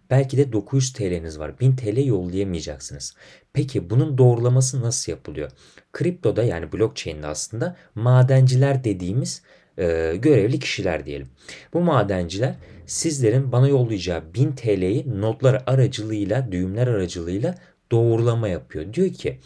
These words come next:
bunun bin T L'si yok, dokuz yüz T L'si var. Bu işlem gerçekleşemez. Bunu yaparken de sizden bir komisyon alıyor. Buna da gaz, fee maliyeti deniyor.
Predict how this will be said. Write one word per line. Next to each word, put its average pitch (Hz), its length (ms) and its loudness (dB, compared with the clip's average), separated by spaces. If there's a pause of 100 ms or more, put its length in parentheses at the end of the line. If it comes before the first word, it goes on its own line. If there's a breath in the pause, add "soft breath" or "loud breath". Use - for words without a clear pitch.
(320 loud breath)
bunun 143 360 0
bin 143 160 0
T 110 280 -2
L'si 113 220 -4
yok, - 240 2
dokuz 139 280 -2
yüz - 100 -4
T 98 160 0
L'si 80 200 -8
var. 78 200 -8
Bu 123 60 2
işlem 120 380 -2
gerçekleşemez. - 960 -8 (760 loud breath)
Bunu 127 260 2
yaparken 143 720 2
de 170 80 -2
sizden 147 640 0
bir 160 180 0
komisyon 104 580 -4
alıyor. 76 300 -8 (100)
Buna 147 200 0
da 160 60 4
gaz, 107 580 0
fee 117 280 -2
maliyeti 80 580 -2
deniyor. 73 300 -10